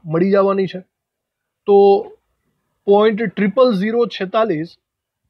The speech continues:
ગુણાકારમાં એક હજાર કરી નાખવાના છે અને એના ભાગ્યા પોઇન્ટ વન, એટલે મને લેમડા એમ મળે છે ચાર પોઇન્ટ છ,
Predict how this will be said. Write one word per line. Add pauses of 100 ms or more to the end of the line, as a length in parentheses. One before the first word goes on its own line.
(380)
ગુણાકારમાં
એક
હજાર
કરી
નાખવાના
છે (1080)
અને (120)
એના
ભાગ્યા (220)
પોઇન્ટ
વન, (1080)
એટલે
મને
લેમડા
એમ
મળે
છે (140)
ચાર
પોઇન્ટ
છ,